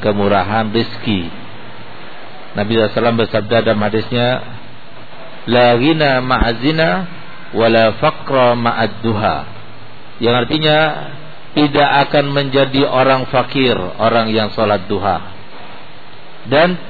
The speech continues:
tidak akan menjadi orang yang kaya, orang yang berbuat zina. Jadi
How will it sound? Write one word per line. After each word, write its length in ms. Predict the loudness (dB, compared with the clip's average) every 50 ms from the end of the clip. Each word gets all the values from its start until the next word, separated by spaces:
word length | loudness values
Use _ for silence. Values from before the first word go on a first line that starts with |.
| -12 -2 0
tidak 400 | 2 4 4 4 4 4 2 2
akan 240 | 2 2 2 2 0
menjadi 320 | 0 2 2 2 4 2 0
orang 400 | 2 2 4 4 4 2 4 2
yang 240 | 2 2 2 0
kaya, 480 | 0 2 2 4 4 6 6 4 4 4
orang 480 | 2 4 4 4 4 4 2 0 0 2
yang 240 | 2 2 2 0
berbuat 560 | -2 0 -2 0 0 2 2 2 2 2 0 -2
zina. 480 | -2 -2 0 -2 -2 -4 -6 -8 -10 -12 -12 -12 -12 -12 -12 -12 -12 -12 -12 -12 -12 -12 -12 -12 -12 -12 -12 -12 -12 -4
Jadi 160 | -2 0 2